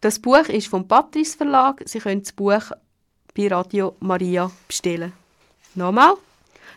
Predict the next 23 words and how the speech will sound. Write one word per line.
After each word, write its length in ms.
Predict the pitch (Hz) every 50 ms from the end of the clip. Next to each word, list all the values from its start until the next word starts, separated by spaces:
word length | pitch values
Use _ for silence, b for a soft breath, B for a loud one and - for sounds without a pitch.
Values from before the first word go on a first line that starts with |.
| B
Durch 200 | B 220 214 214
die 140 | 214 214 202
Gnade 460 | - - 208 190 220 254 285 302 277
Gottes 640 | 277 202 202 214 214 - - 226 226 220 - - - _ -
haben 460 | 190 190 185 190 190 190 208 202 196
manche 680 | 185 180 185 190 208 214 214 214 - - 214 208 202 - - _ _ _ -
dies 220 | - 196 196 190 -
erreicht 680 | - 180 175 170 165 165 165 180 214 214 - - -
und 200 | - 202 202 -
werden 300 | 185 175 180 - - 196
es 280 | - 165 170 180 - -
noch 180 | 196 185 185 -
erreichen. 840 | - 196 202 196 190 165 160 165 175 180 - - 180 175 180 - _ _ _ _ _ _ _ -
Betrachten 560 | - 190 190 - 196 196 214 - - 247 233
wir 160 | 233 226 226
zum 180 | - - 196 -
Abschluss 520 | 175 180 175 - - - 202 202 202 -
noch 180 | 190 190 190 -
einmal 320 | 190 190 190 185 185 185
die 140 | 190 190 190
Stelle 540 | - - - 175 175 185 185 185 185 196 196 b b b b b b b b
Matthäus 680 | 185 180 180 - - 185 185 196 214 220 214 - -
achtzehn, 640 | 190 185 190 - - - - - 196 190 196 196 196